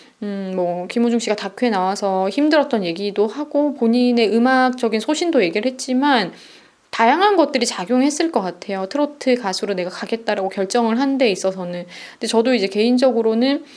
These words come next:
음, 트로트 가수라는 그 타이틀이 김호중 씨와 그렇게 어울린다고는 생각하지 않거든요. 트로트도 잘 구사를 하고 요즘에 보면 진짜 딱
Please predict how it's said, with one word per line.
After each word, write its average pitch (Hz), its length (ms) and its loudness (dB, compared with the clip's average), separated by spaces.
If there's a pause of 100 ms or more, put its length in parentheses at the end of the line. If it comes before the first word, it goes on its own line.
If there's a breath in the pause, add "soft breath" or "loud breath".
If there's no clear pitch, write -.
(280 loud breath)
음, 208 200 -6
트로트 403 380 0
가수라는 220 800 0
그 202 120 -4
타이틀이 330 540 0
김호중 254 400 0
씨와 226 220 0
그렇게 220 240 0
어울린다고는 226 720 2
생각하지 320 500 0
않거든요. 185 680 -4
트로트도 311 400 0
잘 226 240 0
구사를 247 500 2
하고 277 340 0 (340 loud breath)
요즘에 262 340 2
보면 220 240 0
진짜 220 280 -4
딱 254 160 -6